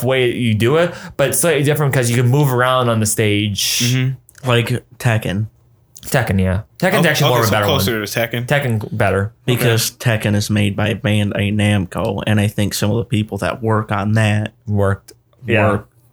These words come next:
Speaker 1: Yeah.
Speaker 3: works on Soul Calibur.
Speaker 1: Um, what I recommend, honestly, wh-, how, does this, did this game age well? Honestly, it did and didn't.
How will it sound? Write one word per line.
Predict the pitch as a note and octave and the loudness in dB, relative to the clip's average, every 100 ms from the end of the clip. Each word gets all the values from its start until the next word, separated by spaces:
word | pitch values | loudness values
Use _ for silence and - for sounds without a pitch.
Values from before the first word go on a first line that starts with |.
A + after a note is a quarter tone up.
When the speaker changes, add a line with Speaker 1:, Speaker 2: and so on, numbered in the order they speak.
| _ - - | _ -10 -6
Speaker 1:
Yeah. | B2+ A#2 G#2 | 0 2 2
Speaker 3:
works | A#2+ G#2 - - - - | 2 0 -4 -6 -10 -4
on | G2+ | -2
Soul | G2+ F#2+ F#2 | 0 -2 -2
Calibur. | - F#2 F2 F2+ G2+ | -2 -2 -2 -4 -2
Speaker 1:
Um, | C#3+ C3+ B2+ | -2 0 0
what | C#3 | 2
I | |
recommend, | D3+ D#3 D#3+ C#3+ - | 2 2 2 0 2
honestly, | D3 E3+ F3 F3 | 0 0 0 0
wh-, | E3 A#2+ A2 A#2 | 0 2 0 0
how, | A#2+ C3 - | 0 -2 -2
does | C#3+ C3+ C#3+ | 0 2 2
this, | C#3+ | 2
did | C3+ | 0
this | D3+ D3 | 2 2
game | B2+ B2+ A#2+ | 2 2 2
age | B2 C3+ | 0 0
well? | G3 G3+ - | 0 0 -2
Honestly, | - D#3 F3+ A3+ A#3 | 0 0 0 -2 -2
it | - B2 - E3+ D#3 | -2 -4 -4 -10 0
did | A#2 B2 F#3+ F#3+ | 2 4 2 2
and | B2+ A#2 G#2 | 0 0 2
didn't. | G2 G#2+ E3 F#3+ - | 2 2 0 -2 -4